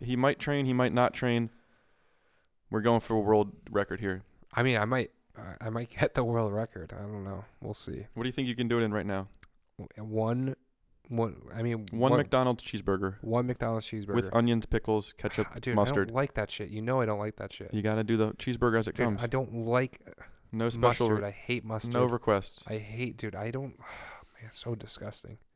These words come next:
Speaker 2: I could do it in eighteen seconds or less. Easy.
Speaker 1: All right, let's see
Speaker 2: I
Speaker 1: it.
Speaker 2: mean, w-, on the air, it might be, like,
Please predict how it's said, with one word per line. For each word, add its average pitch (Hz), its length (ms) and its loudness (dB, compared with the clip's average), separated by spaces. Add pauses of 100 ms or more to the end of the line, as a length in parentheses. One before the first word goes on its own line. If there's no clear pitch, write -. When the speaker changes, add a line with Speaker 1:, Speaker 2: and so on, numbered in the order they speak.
(400)
Speaker 2:
I 127 100 -2
could 165 120 -2
do 143 140 4
it 131 40 4
in 113 100 -2
eighteen 113 320 -8
seconds 107 360 -6
or 98 80 -6
less. 98 320 -10 (760)
Easy. 110 340 -6 (1700)
Speaker 1:
All 110 80 4
right, 123 200 2
let's - 180 -12
see - 60 -4
Speaker 2:
I 131 40 8
Speaker 1:
it. - 40 6
Speaker 2:
mean, 120 240 2 (640)
w-, 123 200 2 (100)
on 120 200 6
the 107 100 0
air, 127 220 6
it 127 60 0
might 110 180 0
be, 107 140 -2
like, 101 220 -4